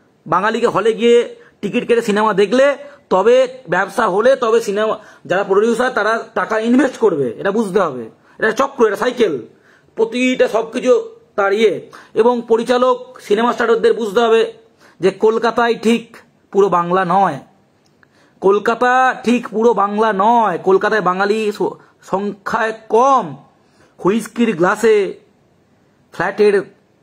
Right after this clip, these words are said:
ধারে, ব্যালকনিতে পরকিয়া করবে, আর সিনেমা রমরম করে গোটা বাংলায় চলবে,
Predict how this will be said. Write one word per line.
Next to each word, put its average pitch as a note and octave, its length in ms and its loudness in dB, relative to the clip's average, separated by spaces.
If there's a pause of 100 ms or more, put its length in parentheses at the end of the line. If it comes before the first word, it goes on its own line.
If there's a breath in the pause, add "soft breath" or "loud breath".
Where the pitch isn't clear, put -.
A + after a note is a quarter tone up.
(200)
ধারে, A3+ 340 -2 (840)
ব্যালকনিতে A3 600 0 (1080)
পরকিয়া G#3 400 0
করবে, G#3+ 400 2 (720 soft breath)
আর C#3 100 -4
সিনেমা G3+ 320 0
রমরম G#3+ 360 0
করে G#3+ 180 0
গোটা G3 180 2
বাংলায় G3+ 400 0
চলবে, G#3+ 640 2